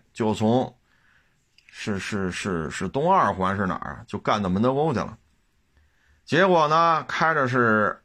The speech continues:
M三，是 M 几来着？还有那个A M G什么的，几个同学啊，因为他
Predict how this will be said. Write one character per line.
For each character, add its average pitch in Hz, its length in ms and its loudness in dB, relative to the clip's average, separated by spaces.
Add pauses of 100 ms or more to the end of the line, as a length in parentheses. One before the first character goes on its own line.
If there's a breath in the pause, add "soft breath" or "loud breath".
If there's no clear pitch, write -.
M 127 520 -2
三， 156 540 -2
是 120 80 -2
M 113 400 -2
几 90 220 -4
来 71 260 -8
着？ 73 160 -8
还 101 160 -6
有 117 180 0
那 113 160 0
个 104 100 0
A 120 180 -2
M 123 180 0
G 135 260 -4
什 - 140 -8
么 57 100 -12
的， 55 100 -10
几 - 200 -12
个 80 80 -6
同 107 220 -2
学 98 120 -2
啊， 92 280 -2 (540 loud breath)
因 151 120 0
为 170 60 4
他 185 440 4